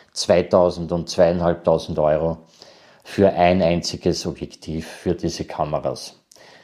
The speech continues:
Das sollte man halt schon immer bedenken und die Frage ist halt, brauche ich das überhaupt? Brauche ich diesen großen Sensor? Brauche ich überhaupt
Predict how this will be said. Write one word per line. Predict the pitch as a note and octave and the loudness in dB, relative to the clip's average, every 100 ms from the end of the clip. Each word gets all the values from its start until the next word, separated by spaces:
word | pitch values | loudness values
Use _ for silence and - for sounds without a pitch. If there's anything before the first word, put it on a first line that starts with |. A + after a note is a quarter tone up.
| _ - | _ -2
Das | F2+ - | 0 2
sollte | G#2 G2 G2+ | 2 2 0
man | F#2+ F2+ F2+ | 0 -2 -2
halt | E2 - | -4 -4
schon | E2+ E2 F2 | -4 -2 0
immer | E2+ F2+ | 0 0
bedenken | F2 - E2 E2+ - G2 | -2 -2 -2 -4 -4 -4
und | E2 E2+ - - | -2 -4 -6 -8
die | F#2+ | -8
Frage | F2 E2 D2 F2 G#2 F#2 | -2 0 2 2 2 2
ist | F2 | 2
halt, | F#2+ F2+ - - _ - | 2 2 -2 -20 _ -2
brauche | D#2+ D#2+ - A2 | 4 4 4 0
ich | F2 | -6
das | - F#2 - | -4 -2 -2
überhaupt? | D#2 E2 C#2+ C#2+ _ - _ - - - _ _ | -2 -2 -4 -8 _ -20 _ -20 -20 -20 _ _
Brauche | F2 E2 F2+ F2 | 2 4 4 2
ich | F2+ - | -8 -8
diesen | F#2 F#2+ E2+ | -6 -4 0
großen | E2+ F2 - F3+ | 0 0 -2 -4
Sensor? | G2 F#2+ G2+ - E2 | 0 2 2 2 0
Brauche | - E2 E2+ G2 - G#2+ | 2 4 6 4 0 -4
ich | G2+ - - | -4 -8 -6
überhaupt | G#2+ F#2+ F2 F#2 F#2+ - - | 0 2 4 4 2 -2 -20